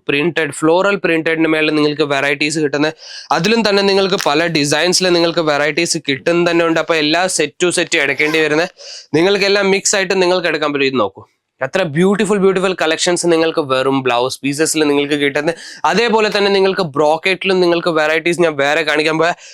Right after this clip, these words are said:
സിൽക്കിൽ നിങ്ങൾക്ക് വെറൈറ്റീസ് വേണമെങ്കിൽ പത്ത്, പത്ത് piece-ിന്റെ നിങ്ങൾക്ക് സിൽക്കിന്റെയും വെറൈറ്റീസ് നിങ്ങൾക്ക് കിട്ടുന്നുണ്ട്. ഇതുപോലത്തെ നിങ്ങൾക്ക് വെറൈറ്റീസ് ആണ് കിട്ടുന്നത്. അപ്പൊ എല്ലാ കളക്ഷൻസും ഞാൻ നിങ്ങൾക്ക് കാണിച്ചു തരുന്നത്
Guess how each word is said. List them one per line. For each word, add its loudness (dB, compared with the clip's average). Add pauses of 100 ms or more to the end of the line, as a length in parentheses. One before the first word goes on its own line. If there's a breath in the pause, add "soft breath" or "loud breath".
(240 loud breath)
സിൽക്കിൽ 0
നിങ്ങൾക്ക് 2
വെറൈറ്റീസ് 0
വേണമെങ്കിൽ 2
പത്ത്, -2
പത്ത് -2
piece-ിന്റെ 0
നിങ്ങൾക്ക് 0
സിൽക്കിന്റെയും 0
വെറൈറ്റീസ് -2
നിങ്ങൾക്ക് -2
കിട്ടുന്നുണ്ട്. -4
ഇതുപോലത്തെ -2
നിങ്ങൾക്ക് -2
വെറൈറ്റീസ് -2
ആണ് -4
കിട്ടുന്നത്. -2 (340 loud breath)
അപ്പൊ 0 (100)
എല്ലാ 2
കളക്ഷൻസും 0
ഞാൻ 2
നിങ്ങൾക്ക് 2
കാണിച്ചു 0
തരുന്നത് 0